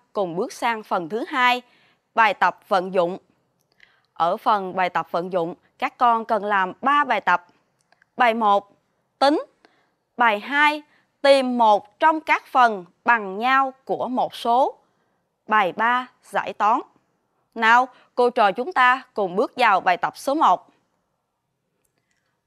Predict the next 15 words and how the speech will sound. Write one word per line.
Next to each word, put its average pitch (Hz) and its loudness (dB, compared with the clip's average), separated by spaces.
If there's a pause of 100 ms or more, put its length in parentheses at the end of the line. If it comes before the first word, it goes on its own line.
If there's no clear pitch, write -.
(140)
Bài 254 4
một, 214 -2 (360)
tính. 311 2 (640)
Trên 302 6
màn 247 2
hình 220 -2
của 214 -2
cô 262 2
là 214 2
bốn 226 0
phép 339 -4
tính. 302 0 (960)
Bốn 269 2
mươi 381 -6
tám 269 0